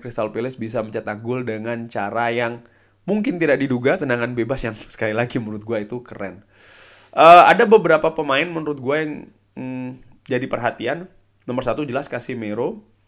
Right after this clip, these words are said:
Dan ketika gua bandingkan dengan gelandang pivot lainnya, Christian Eriksen, bisa dilihat passing akurasi Casemiro ini buruk. Hanya enam puluh enam persen berbanding Christian Eriksen sembilan puluh satu persen.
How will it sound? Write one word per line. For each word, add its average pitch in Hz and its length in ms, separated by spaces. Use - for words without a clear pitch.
Dan 110 160
ketika 147 320
gua 139 160
bandingkan 131 560
dengan 117 340
gelandang 123 380
pivot 117 400
lainnya, 104 480
Christian - 400
Eriksen, 98 400
bisa 120 240
dilihat 123 320
passing 120 320
akurasi 117 480
Casemiro 117 560
ini 123 160
buruk. 127 400
Hanya 117 260
enam 127 160
puluh 117 220
enam 113 180
persen 139 320
berbanding 117 320
Christian 117 380
Eriksen 101 340
sembilan 117 480
puluh 110 140
satu 98 260
persen. 92 320